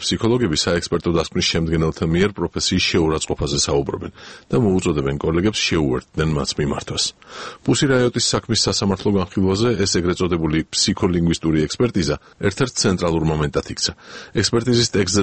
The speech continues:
დაღრნობით და სისხლის სამართლის კოდექსის შესაბამისი მუხლის მოშველიებით სახელმწიფო ბრალმდებელი ცდილობს დაასაბუთოს განსასჯელების დანაშაული, აღნიშნავენ ღია წერილში პროფესიონალი ფსიქოლოგები.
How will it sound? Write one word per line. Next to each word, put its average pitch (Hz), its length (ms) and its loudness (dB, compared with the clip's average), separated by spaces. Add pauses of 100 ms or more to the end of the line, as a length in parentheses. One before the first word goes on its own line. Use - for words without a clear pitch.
დაღრნობით 92 520 0
და 95 60 0 (100)
სისხლის - 440 0
სამართლის 85 400 0
კოდექსის 82 540 0
შესაბამისი 85 500 2
მუხლის 82 360 0
მოშველიებით 92 560 2 (400)
სახელმწიფო 113 500 0
ბრალმდებელი 85 580 2
ცდილობს 87 400 0
დაასაბუთოს 76 680 -2 (100)
განსასჯელების 73 760 -2
დანაშაული, 76 580 -2 (520)
აღნიშნავენ 76 540 0
ღია 76 240 2
წერილში 85 420 2
პროფესიონალი 71 680 -2
ფსიქოლოგები. 78 580 -2